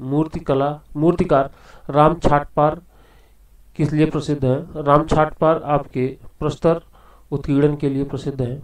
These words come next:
मतलब पत्थर से भी ये मूर्तियां बनाया करते हैं। सीयर पर्दू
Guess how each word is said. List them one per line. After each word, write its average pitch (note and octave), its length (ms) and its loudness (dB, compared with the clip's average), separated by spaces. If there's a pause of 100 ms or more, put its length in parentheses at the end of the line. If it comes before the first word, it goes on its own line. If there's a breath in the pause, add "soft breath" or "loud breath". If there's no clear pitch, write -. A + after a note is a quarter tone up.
(160)
मतलब B2+ 220 -6
पत्थर C#3 280 -2
से C#3 160 -4
भी C#3+ 140 -4
ये C3+ 60 0
मूर्तियां B2+ 460 -4
बनाया A#2 220 -4
करते A2+ 340 -10
हैं। A2 140 -10 (840 soft breath)
सीयर F#3+ 440 6
पर्दू D#3+ 560 0